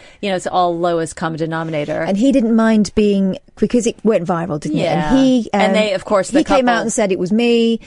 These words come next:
Speaker 1: Yes.
Speaker 2: She didn't want to be named.
Speaker 1: Naturally.
Speaker 2: People found her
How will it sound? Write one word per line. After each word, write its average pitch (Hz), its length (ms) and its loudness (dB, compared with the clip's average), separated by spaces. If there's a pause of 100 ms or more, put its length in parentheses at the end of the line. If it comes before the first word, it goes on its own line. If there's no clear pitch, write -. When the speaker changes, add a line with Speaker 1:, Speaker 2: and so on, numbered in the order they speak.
(120)
Speaker 1:
Yes. 143 520 -8
Speaker 2:
She 269 280 2
didn't 208 240 0
want 202 140 2
to 190 60 0
be 180 120 0
named. 196 440 2
Speaker 1:
Naturally. 156 680 -4
Speaker 2:
People 247 260 0
found 247 380 -2
her 269 100 0